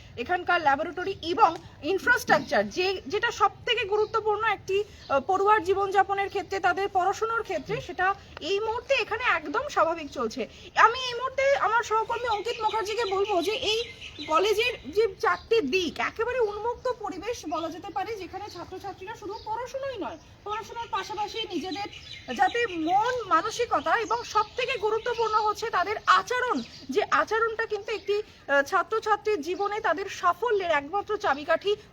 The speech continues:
হতে পারে। তারা সেদিক থেকেও যাতে সেটাকে সুঠামভাবে গড়ে তুলতে পারেন, তার জন্য কিন্তু তারা এই উন্মুক্ত পরিবেশটিও পাচ্ছেন, এটা তাদের বাড়তি পাওনা বলা যেতে পারে। আমার সঙ্গে এই মুহূর্তে রয়েছেন, আহ, এই কলেজের যিনি চেয়ারম্যান রয়েছেন, আমি একটু তার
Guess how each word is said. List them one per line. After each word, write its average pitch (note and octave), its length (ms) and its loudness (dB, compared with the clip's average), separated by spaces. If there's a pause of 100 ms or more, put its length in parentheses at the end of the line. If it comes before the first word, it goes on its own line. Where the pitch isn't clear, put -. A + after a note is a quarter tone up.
হতে A4 220 0
পারে। G4+ 280 2 (180)
তারা F#4 240 4
সেদিক G4 380 -8
থেকেও G#4+ 240 -4
যাতে G4+ 240 -6
সেটাকে F#4+ 380 -6
সুঠামভাবে A4 680 0
গড়ে F#4 200 -6
তুলতে F#4+ 280 -6
পারেন, E4 260 0 (300)
তার D4 200 6
জন্য G4+ 280 -8
কিন্তু G4 260 -6
তারা E4+ 300 2 (200)
এই G#4 180 4
উন্মুক্ত A#4+ 540 -4
পরিবেশটিও G4 540 -4
পাচ্ছেন, F4 340 -2
এটা F4+ 180 -6
তাদের B4 280 -6
বাড়তি G#4+ 320 0
পাওনা A4+ 300 -6
বলা D4 240 -4
যেতে B3+ 180 -10
পারে। B3 240 -6 (200)
আমার A#4+ 200 -4
সঙ্গে B4+ 260 -4
এই A#4 120 -2
মুহূর্তে B4 340 -6
রয়েছেন, G#4+ 360 -8
আহ, C#4+ 680 -8 (100)
এই A4+ 300 -2
কলেজের A4+ 440 -2
যিনি G4+ 300 -14
চেয়ারম্যান F#4+ 360 -8
রয়েছেন, G#4+ 300 -8
আমি G4 120 -8
একটু A#4+ 140 -8
তার A4+ 220 -2